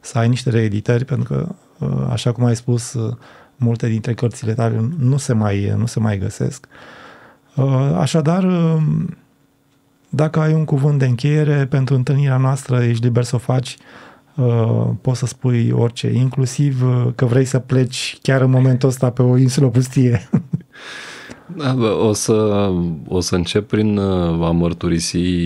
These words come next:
Speaker 2: uh, uimirea că am ajuns la, la sfârșit. Uh, a trecut extrem de repede.
Speaker 1: Mhm.
Speaker 2: Uh, într-adevăr, erau, uh, multe, multe, multe alte lucruri despre care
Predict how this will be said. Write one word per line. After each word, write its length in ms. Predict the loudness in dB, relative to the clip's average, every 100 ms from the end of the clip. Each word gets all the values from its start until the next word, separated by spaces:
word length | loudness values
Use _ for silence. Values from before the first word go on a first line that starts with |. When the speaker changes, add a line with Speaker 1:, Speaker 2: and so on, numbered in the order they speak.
| -2
Speaker 2:
uh, 760 | -4 -6 -8 -8 -10 -10 -12 -14 -14 -4
uimirea 480 | -2 0 2 0 0
că 120 | -2
am 160 | -2
ajuns 260 | -2 -4 -4
la, 420 | -4 -2 -2 -4
la 140 | -4 -6
sfârșit. 560 | -6 -8 -6 -8 -10 -16 -20 -20 -20 -20 _ _ _ -12 -6
Uh, 80 | -4 -2 -2 -4 -8 -14 -6
a 60 |
trecut 220 | -2 0
extrem 540 | -2 -2 -2 2 2 2
de 120 | 0
repede. 760 | -2 -4 -6 -8 -6 -2 -2 -2
Speaker 1:
Mhm. 160 | -6 -8 _ -12 -8
Speaker 2:
Uh, 240 | -4 -2 -4
într-adevăr, 580 | -2 0 0 0 0
erau, 340 | 0 0 0 0 0
uh, 540 | -2 -4 -6 -8 -10 -10 -12
multe, 680 | -4 0 0 2 0 0 0
multe, 400 | 2 0 0 -2
multe 320 | 0 0 -2
alte 240 | -4 -2 -4
lucruri 280 | -2 -4
despre 280 | -4 -6 -8
care 480 | -4 -4 -4 -4